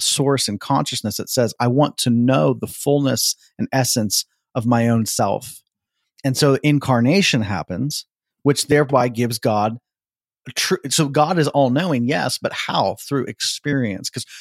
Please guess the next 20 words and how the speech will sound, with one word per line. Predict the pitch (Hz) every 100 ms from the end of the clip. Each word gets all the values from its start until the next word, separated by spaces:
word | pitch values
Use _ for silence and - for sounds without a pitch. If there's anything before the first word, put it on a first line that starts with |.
| - _ -
this | 165
is | 185 147
why | 147 131 131
I | 131
think | - 135
even | 135 123 117
in, | 110
in | 127
the | 113
Psalms | - 160 127 117
where | 110
it |
says | 117 107
Psalm, | 120 107 101 -
you | 113
know, |
forty-six | 104 107 101 107 -
ten, | 160 131 - - - -
"Be | 120 139
still | 120 - - 202 190 98 113 147